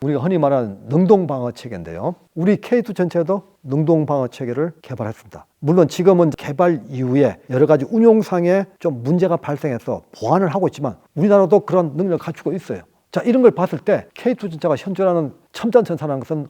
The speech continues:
의심의 여지가 없다는 것이죠. 그리고 파악을 해보니까 미래 첨단 전차에 대한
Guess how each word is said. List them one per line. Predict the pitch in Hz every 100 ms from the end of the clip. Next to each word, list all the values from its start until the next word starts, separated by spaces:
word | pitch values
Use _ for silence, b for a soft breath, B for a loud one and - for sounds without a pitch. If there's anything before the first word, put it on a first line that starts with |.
| -
의심의 | 175 - 170 127
여지가 | 120 131
없다는 | 101 - 117
것이죠. | 92 - 90 - _ _
그리고 | - 208 170 208 -
파악을 | - 214 190 151
해보니까 | 143 127 101 147 87 _
미래 | - 139 247 269
첨단 | 262 - 196 196 185
전차에 | 180 - 160 147
대한 | 151 175